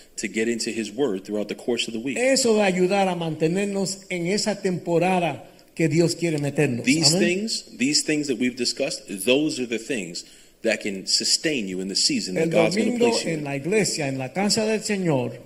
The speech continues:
Speaker 1: Sundays set aside here in the house of God
Speaker 2: es lo que nos da la fuerza para crecer en nuestra vida espiritual.
Speaker 1: Those are the things that can help you grow your spiritual walk.
Speaker 2: En la iglesia,
Speaker 1: In church.
Speaker 2: la adoración,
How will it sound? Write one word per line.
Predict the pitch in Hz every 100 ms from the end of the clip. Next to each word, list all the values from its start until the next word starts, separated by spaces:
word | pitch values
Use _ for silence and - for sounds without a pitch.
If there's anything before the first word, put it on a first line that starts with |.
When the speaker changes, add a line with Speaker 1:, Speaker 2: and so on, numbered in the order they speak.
| -
Speaker 1:
Sundays | - 147 127 92 82 - -
set | - 127 127
aside | 139 - 110 87 85 - -
here | - - 151 92
in | - 95
the | 95
house | 110 113
of | 127
God | 113 78 - - -
Speaker 2:
es | - 226 226 185
lo | 185 185
que | 175
nos | 170 -
da | 208
la | 202 180
fuerza | - - 185 233 277 277 262 - 190 147 -
para | 165 165 -
crecer | 170 165 - 240 226
en | 196 170
nuestra | 170 165 - 156
vida | 147 180 165
espiritual. | - 160 147 139 139 - - 98
Speaker 1:
Those | 120 151 139
are |
the | 127
things | 120 147 127
that | 107 104
can | 104
help | 120 113 -
you | 101
grow | 110 127 131
your | 98 104
spiritual | - 120 113 104
walk. | 107 107 - -
Speaker 2:
En | 196
la | 190
iglesia, | 185 220 226 - 127 - - - -
Speaker 1:
In | 156 170
church. | - - - - -
Speaker 2:
la | 139 156
adoración, | 151 147 139 - 190 139 107